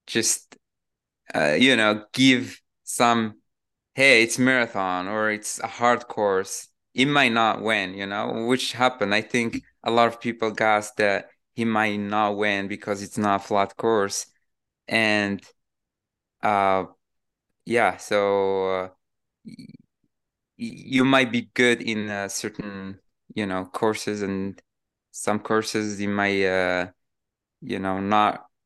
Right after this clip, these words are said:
respond. You're not res-, gonna respond, uh, as well as it's, if it's flat. And I see that in training. Most people, they don't know that, but in training, I know some people, they're so fast in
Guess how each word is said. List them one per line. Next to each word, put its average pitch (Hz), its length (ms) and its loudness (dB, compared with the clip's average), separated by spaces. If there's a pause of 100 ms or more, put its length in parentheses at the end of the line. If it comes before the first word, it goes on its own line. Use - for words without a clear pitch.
respond. 101 760 -2
You're 107 160 0
not 104 320 2
res-, 101 200 -4 (220)
gonna 101 220 -2
respond, 95 680 -6
uh, 95 380 -6 (100)
as 101 240 -4
well 95 440 -2
as 92 240 -6
it's, - 300 -14
if - 180 -14
it's - 120 -12
flat. 98 320 -2 (580)
And 131 460 2
I 147 160 4
see 214 240 4
that 196 140 6
in 143 180 6
training. 123 580 0
Most 143 320 -2
people, 180 280 0
they 143 100 -4
don't 143 240 -2
know 127 200 2
that, 131 320 -2
but 117 140 -2
in 117 120 -6
training, 139 500 -4 (380)
I 131 100 2
know 151 160 4
some 135 220 0
people, 123 680 0 (460)
they're 135 280 -2
so - 560 -2
fast 123 760 2
in 110 560 -4